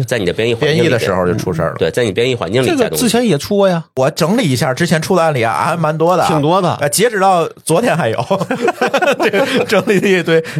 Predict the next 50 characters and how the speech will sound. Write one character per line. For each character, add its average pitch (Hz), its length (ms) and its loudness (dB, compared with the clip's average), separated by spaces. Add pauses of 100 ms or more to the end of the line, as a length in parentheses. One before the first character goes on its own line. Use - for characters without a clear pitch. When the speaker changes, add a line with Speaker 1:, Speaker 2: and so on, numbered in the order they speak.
Speaker 2:
但 202 100 2
是 190 80 0
说 196 160 2
这 214 160 0
件 160 140 2
事 180 120 -2
情 127 220 2
之 - 180 -2
前 85 380 -2
呢， 107 220 0
就 120 120 -2
必 135 160 -2
须 131 120 0
让 143 160 0
某 92 160 -2
个 110 80 2
老 131 160 2
师 104 100 -6
搞 92 160 -2 (120)
安 180 180 -2
全 104 200 -2
的 92 120 0
来 95 100 0
解 - 240 -4
释 92 140 -6
一 78 80 -8
下。 82 120 0
我 95 120 0
们 101 100 -4
都 175 100 0
管 113 220 -2
这 160 140 -2
次 143 160 -2
事 147 180 -4
件 143 220 0 (260)
叫 135 160 0
一 123 80 0
个 127 100 2
严 120 240 0
重 285 220 -2
的 139 100 2
供 180 220 0
应 151 60 0
链 165 160 2
投 147 320 -2
毒 156 180 0
攻 156 180 2
击 123 140 0
事 107 160 -4
件。 90 180 -2